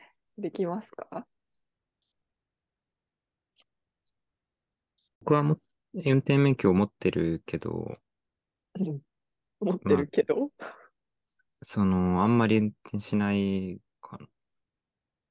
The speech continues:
Speaker 1: ああ。
Speaker 2: まあ、親、親の車を使ってなんかどっか行くときに運転するとかっ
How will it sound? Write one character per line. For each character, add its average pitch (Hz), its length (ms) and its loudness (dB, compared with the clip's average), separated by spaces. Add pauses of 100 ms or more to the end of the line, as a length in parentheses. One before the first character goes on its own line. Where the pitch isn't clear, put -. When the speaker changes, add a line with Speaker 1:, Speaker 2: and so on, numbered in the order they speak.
(140)
Speaker 1:
あ 143 680 -6 (100)
あ。 196 40 -18 (320)
Speaker 2:
ま 107 120 -6
あ、 - 20 -4
親、 117 520 -2 (920)
親 117 200 -2
の 117 160 -6
車 110 640 -4
を 107 100 -16
使 - 300 -10
っ 104 60 -8 (160)
て - 120 -6
な 101 100 -4
ん 101 60 -8
か 80 340 -6
ど 87 100 -8
っ - 60 -14
か 80 200 -4
行 - 120 -16 (300)
く - 80 -20
と 92 140 -6
き 87 160 -6
に 80 260 -10 (1040)
運 101 100 -6
転 92 200 -4
す - 120 -12
る 92 100 -6
と 92 100 -8
か 87 140 -4
っ - 60 -10